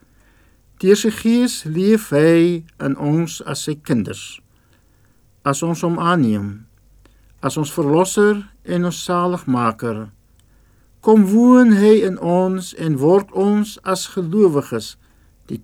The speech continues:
tempel van God genoem. Een Korintiërs drie vers sestien stel dit baie duidelik.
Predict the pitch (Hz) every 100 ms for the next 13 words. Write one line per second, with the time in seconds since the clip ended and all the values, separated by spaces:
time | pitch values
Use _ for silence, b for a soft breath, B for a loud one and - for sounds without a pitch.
0 | - 170 180 175 175 170 170 175 - 165
1 | 160 - - - 135 - - 123 107 101
2 | 107 - _ _ _ _ _ _ _ -
3 | 143 160 160 151 160 165 160 160 - 143
4 | 156 170 170 143 143 - 170 165 - 156
5 | 156 165 160 - 151 151 147 156 127 156
6 | 160 151 139 143 107 107 107